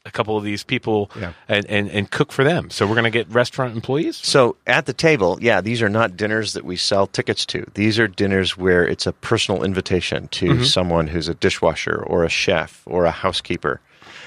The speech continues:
Speaker 2: Um, they get to be guests for a night, and we cook an amazing six, seven course dinner.
Speaker 1: Wow.
Speaker 2: And, uh, it's,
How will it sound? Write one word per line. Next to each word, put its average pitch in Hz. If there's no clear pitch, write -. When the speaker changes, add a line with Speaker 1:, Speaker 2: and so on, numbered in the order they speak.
Speaker 2:
Um, 85
they 117
get 139
to -
be 123
guests 92
for 92
a 85
night, 73
and 90
we 85
cook -
an 92
amazing 101
six, -
seven 95
course 90
dinner. 78
Speaker 1:
Wow. 92
Speaker 2:
And, 87
uh, 95
it's, -